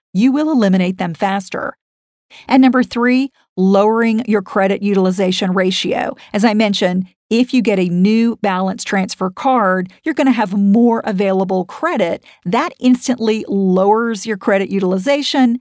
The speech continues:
and boosts your credit scores. Okay, on the flip side, let's talk about the cons of a balance transfer card. The first negative is that you have to pay a transfer fee. As I covered, there's usually a one-time fee for the amount transferred in the range of two to five percent.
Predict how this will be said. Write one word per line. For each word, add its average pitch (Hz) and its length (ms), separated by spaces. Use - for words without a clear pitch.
and 196 220
boosts 180 260
your 185 80
credit 202 280
scores. - 520
Okay, - 380
on 202 120
the 190 80
flip 339 320
side, 190 460
let's - 180
talk 208 160
about 196 180
the - 80
cons 196 520
of 190 120
a 185 60
balance 190 340
transfer 190 400
card. 185 520
The 240 80
first 254 340
negative 202 520
is 196 200
that 214 320
you 320 140
have 330 140
to 277 80
pay 311 160
a 311 40
transfer 285 540
fee. - 460
As 240 200
I 294 60
covered, 214 440
there's 220 260
usually 277 480
a 302 60
one-time 277 600
fee 196 420
for 226 280
the 220 140
amount 190 340
transferred 190 680
in 220 140
the 330 80
range 226 280
of 190 120
two 196 240
to 196 40
five 185 380
percent. - 500